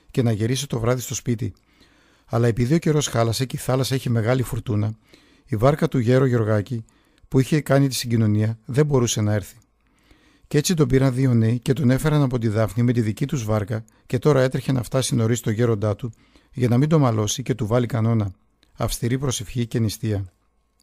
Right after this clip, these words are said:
Τότε ο φαινόμενος μοναχός Γαβρίλ ρώτησε τον υποτακτικό Μιχαήλ πού ήταν αυτοί οι νέοι που τον έφεραν με τη βάρκα τους και αυτός τους απάντησε πως έμειναν κάτω στην παραλία,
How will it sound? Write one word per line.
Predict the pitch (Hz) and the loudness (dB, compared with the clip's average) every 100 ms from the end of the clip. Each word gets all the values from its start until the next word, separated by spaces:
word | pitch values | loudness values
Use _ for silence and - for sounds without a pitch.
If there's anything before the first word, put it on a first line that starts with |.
| _ _ _ _ - - - _ _ _ _ _ | _ _ _ _ -20 -20 -20 _ _ _ _ _
Τότε | - 139 | -2 0
ο | 175 | 0
φαινόμενος | 131 117 120 135 127 | 0 2 2 2 2
μοναχός | 123 107 131 | 0 0 -2
Γαβρίλ | 123 117 101 104 110 _ _ | -2 -2 -2 -4 -6 _ _
ρώτησε | 117 131 - | -2 0 0
τον | 139 127 | 2 2
υποτακτικό | 110 113 113 - - | 0 -4 -6 -6 0
Μιχαήλ | 131 113 110 104 113 _ _ _ _ _ _ - | 0 0 -2 -2 -4 _ _ _ _ _ _ -4
πού | 151 | 0
ήταν | 175 170 | 4 4
αυτοί | 127 - | 2 2
οι | 117 | 2
νέοι | 110 110 | 4 2
που | 110 | 0
τον | 123 117 | 0 2
έφεραν | 117 113 123 | 2 2 2
με | 113 | 2
τη | 101 | 0
βάρκα | 101 107 104 | 0 -2 -2
τους | 104 120 - _ _ _ | -6 -8 -10 _ _ _
και | - | -6
αυτός | - 185 | -2 -2
τους | 165 139 | -2 -2
απάντησε | 113 117 110 143 | -2 0 -2 -4
πως | 127 - | -4 -2
έμειναν | 139 143 123 | 0 2 0
κάτω | 123 135 | -2 -4
στην | - | -4
παραλία, | 117 113 107 107 101 | -2 0 0 0 -4